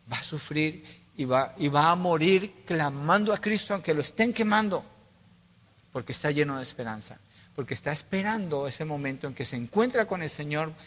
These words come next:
Por tanto, el sufrimiento, como dice Pablo en Romanos ocho, los sufrimientos de ahora no se comparan con la gloria que nos espera. Entonces podemos gloriarnos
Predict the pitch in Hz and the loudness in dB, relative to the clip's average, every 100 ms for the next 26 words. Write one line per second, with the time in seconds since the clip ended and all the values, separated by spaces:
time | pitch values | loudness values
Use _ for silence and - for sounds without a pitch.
0 | - - - 139 127 208 262 240 208 - | -20 -4 0 0 4 4 4 2 2 0
1 | 156 160 160 190 185 147 151 151 151 175 | -2 -2 0 0 0 -4 -2 -2 0 2
2 | 170 175 175 160 151 156 156 190 180 156 | 4 4 4 0 0 0 0 -4 -4 -8
3 | - - _ _ _ _ _ - 127 143 | -14 -20 _ _ _ _ _ -6 -4 -4
4 | 120 127 139 175 175 175 160 151 156 151 | -4 -2 -2 -2 -4 -4 0 2 2 0
5 | 156 156 175 - 135 123 - 151 156 147 | -2 -2 -4 -4 -4 -6 -4 -2 -2 -4
6 | 120 113 - - - - 131 127 117 123 | -8 -12 -18 -20 -20 -10 -4 -2 -2 0
7 | 131 139 135 131 123 120 - - - 104 | 0 0 -2 -2 -6 -6 -8 -10 -8 -10
8 | 104 - _ _ _ _ - - - - | -10 -18 _ _ _ _ -20 -20 -18 -10
9 | 120 143 139 147 - 143 143 147 135 - | -6 -4 -4 -4 0 2 2 0 -2 -6
10 | 143 131 120 127 151 165 175 170 165 - | -2 0 0 0 2 2 0 -6 -8 -12